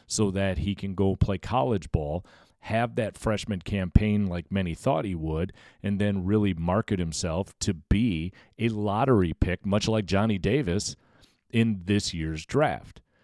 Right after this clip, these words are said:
So he then goes through the recruiting process. He's got, you know, Duke, Kentucky, you name it, after him. He decides at his, uh, announcement to say, "You know what?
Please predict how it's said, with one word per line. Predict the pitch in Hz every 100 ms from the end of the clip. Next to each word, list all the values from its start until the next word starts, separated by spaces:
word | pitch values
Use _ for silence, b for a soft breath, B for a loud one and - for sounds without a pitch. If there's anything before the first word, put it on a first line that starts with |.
| b b b
So | - 120 104
he | 101 92
then | 85 113 135 135
goes | 117 113
through | - 147
the | 139
recruiting | 131 - 117 110 107
process. | - 110 110 - 110 113 -
He's | 87
got, | - 87 78 - -
you | 101
know, | 64 - _
Duke, | - 156 139 120 - - b b
Kentucky, | - 85 - 147 135 127
you | 110 92 98 127
name | 131 123 123
it, | 120 -
after | 117 120 120 127 113
him. | 110 117
He | 92 110
decides | 104 95 123 113 113 113 104 - b b b
at | 90 110 92
his, | 107 110 110 95 - _
uh, | - 85 80 -
announcement | 98 90 95 113 - 120 120 - B B B
to | - 98
say, | 120 101
"You | 101
know | 117
what? | 113 110